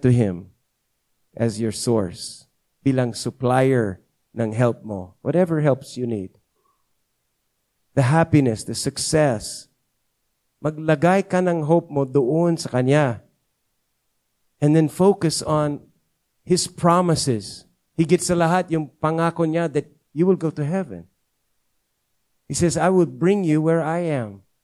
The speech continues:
I will not leave you like orphans." Whatever you, you go through, lock on to the promise that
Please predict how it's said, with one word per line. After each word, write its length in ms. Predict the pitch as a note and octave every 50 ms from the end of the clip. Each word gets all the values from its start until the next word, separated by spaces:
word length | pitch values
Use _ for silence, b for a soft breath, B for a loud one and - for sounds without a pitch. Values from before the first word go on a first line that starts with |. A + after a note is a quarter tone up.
| _ _ _ _
I 120 | - D3+ E3+
will 200 | F#3 F3+ D#3+ D3
not 380 | D3+ D#3+ F3+ F#3+ G3+ - - -
leave 320 | C#3+ D3+ F#3 G#3 G3+ D3
you 240 | B2+ C3+ C#3 D3 D3+
like 300 | C#3+ C#3+ D#3 - - -
orphans." 800 | D3 D#3+ E3+ D#3+ - - D3 C#3+ C#3 A#2+ A2 - - - - _ _ _ _ _ _ _ _ _ _ _ _ _ _ _ _ _ _ _ _ _ _ _ _ _ _ _ _ _ _ _ _ _ _ _ -
Whatever 500 | - - - - G3 G#3+ F#3+ G3+ G#3 F#3+
you, 280 | F3 C3+ C#3+ F#3 - -
you 120 | F3+ F3
go 200 | C3+ D#3+ F3 F3
through, 440 | E3+ - C#3+ C3+ B2+ A#2+ A2+ - _ _ _ _ _ _ _ _ _ _ _ _
lock 500 | - B2 C#3+ E3 F#3 F#3 F#3 F#3 - -
on 300 | - D3+ D3+ D3+ D#3 D3 - -
to 80 | D#3 D3
the 120 | B2+ C#3
promise 500 | B2+ - C#3 C3 B2+ B2+ B2+ A#2+ A#2 -
that 180 | - B2 A2